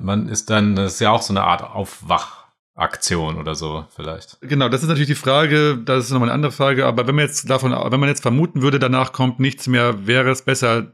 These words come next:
Speaker 2: zu sagen, „Lieber nicht mehr, dann Schluss“, oder die ganze Zeit in seinem Traum und im Tra-, in Träumen zu leben?
Speaker 1: Hm, ja, weiß ich auch nicht.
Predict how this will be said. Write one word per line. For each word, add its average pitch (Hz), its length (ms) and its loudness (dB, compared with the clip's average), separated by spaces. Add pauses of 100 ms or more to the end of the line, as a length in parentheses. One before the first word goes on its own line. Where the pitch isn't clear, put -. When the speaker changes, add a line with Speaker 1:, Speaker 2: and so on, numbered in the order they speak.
(140)
Speaker 2:
zu 117 80 -16
sagen, 113 400 0
„Lieber 113 280 0
nicht 131 300 -4
mehr, 143 120 0
dann 120 140 0
Schluss“, - 440 -4 (380)
oder 127 200 2
die 123 80 2
ganze 131 140 0
Zeit 127 100 0
in 117 100 0
seinem 113 240 0
Traum 113 320 0
und 117 100 -4
im 110 120 0
Tra-, - 140 -12
in 113 120 -2
Träumen 113 400 0
zu 104 120 -10
leben? 95 500 -8 (540)
Speaker 1:
Hm, 78 220 -4 (320)
ja, 73 320 0 (360)
weiß - 180 -14
ich 92 100 -2
auch 104 140 4
nicht. - 380 -4